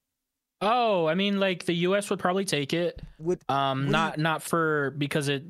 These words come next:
Speaker 1: could have secrets or whatever, but just because to take
Speaker 2: <laughs>
Speaker 1: it,
Speaker 2: 'Cause it has
Speaker 1: whoever
Speaker 2: secrets.
Speaker 1: has it, yeah, whoever had it would definitely taxidermy it and put it in the Smithsonian.
Speaker 2: I guess.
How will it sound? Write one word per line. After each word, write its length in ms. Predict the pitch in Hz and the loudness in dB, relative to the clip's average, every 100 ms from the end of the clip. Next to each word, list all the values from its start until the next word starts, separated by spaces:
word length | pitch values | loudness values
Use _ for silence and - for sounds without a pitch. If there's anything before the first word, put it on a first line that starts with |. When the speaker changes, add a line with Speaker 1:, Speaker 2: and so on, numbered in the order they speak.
| - | -6
Speaker 1:
could 120 | 139 | -2
have 220 | 123 127 117 | 0 -2 -2
secrets 380 | 123 123 117 | -4 -2 -2
or 60 | 117 | -2
whatever, 260 | 113 110 110 | -2 -2 -2
but 180 | 120 | -2
just 240 | 117 127 - | -2 -4 -4
because 220 | 127 127 | -6 -4
to 100 | 123 | -4
take 260 | 120 139 131 | -2 -2 0
Speaker 2:
<laughs> 20 | |
Speaker 1:
it, 120 | 123 | 6
Speaker 2:
'Cause 140 | 208 196 | 6 6
it 80 | - | 6
has 200 | 185 151 | 6 6
Speaker 1:
whoever 200 | 147 175 | 2 4
Speaker 2:
secrets. 180 | 160 143 | 2 2
Speaker 1:
has 320 | 147 180 147 | 0 0 -2
it, 200 | 123 120 - 220 _ _ _ _ _ _ - | -4 -6 -14 -18 _ _ _ _ _ _ -2
yeah, 280 | 202 147 | 0 0
whoever 400 | 135 156 175 170 | 0 0 2 0
had 320 | 143 147 160 151 | 0 0 2 0
it 180 | 131 | 0
would 220 | 123 123 127 | -2 -2 0
definitely 340 | 135 143 127 | 0 0 -2
taxidermy 640 | - 139 - 131 117 117 | 0 0 0 -2 -2 -2
it 20 | |
and 140 | 117 117 | -4 -4
put 100 | 123 | -4
it 40 | |
in 80 | 113 | -2
the 60 | 110 | -4
Smithsonian. 520 | - 110 117 98 - _ _ _ _ _ _ _ | -4 -6 -6 -8 -12 _ _ _ _ _ _ _
Speaker 2:
I 200 | - 214 | -8 -6
guess. 520 | 151 - 160 180 196 | -6 -6 -6 -4 -4